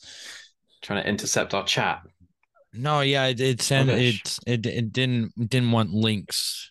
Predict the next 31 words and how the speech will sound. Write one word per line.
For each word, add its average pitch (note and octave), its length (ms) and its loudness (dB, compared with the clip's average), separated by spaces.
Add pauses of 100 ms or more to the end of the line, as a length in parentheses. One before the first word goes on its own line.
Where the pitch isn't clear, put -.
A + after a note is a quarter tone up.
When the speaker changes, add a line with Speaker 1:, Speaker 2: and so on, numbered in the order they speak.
Speaker 2:
I G2+ 80 -6
think. F#2 500 -4
Speaker 1:
Yeah, E2+ 320 -2
yeah, - 240 -10
fair F2 220 -4
enough. E2 260 -8 (1160)
Cool. C#3 300 2
Well, G#2+ 120 -2
we're G#2 100 0
back. C#3+ 440 0 (140)
Welcome B2 240 -2
back. C#3+ 400 -2 (400)
Speaker 2:
Yes. G2+ 580 -2
Speaker 1:
So, B2 480 2 (100)
whilst A#2+ 320 -2
you A#2 180 0
were, G#2+ 260 2
uh, G#2 280 0 (580)
in A#2 120 -6
a A2 60 -4
bit A#2 200 -2
of G2+ 120 -8 (260)
Twitch - 680 -6 (400)
Zoom A#2+ 480 0
purgatory, B2 960 0 (180)
I've A2+ 120 -12
had B2 160 -4
a B2 40 -2
look B2+ 280 -4
at A#2 160 -2
the A2+ 140 -8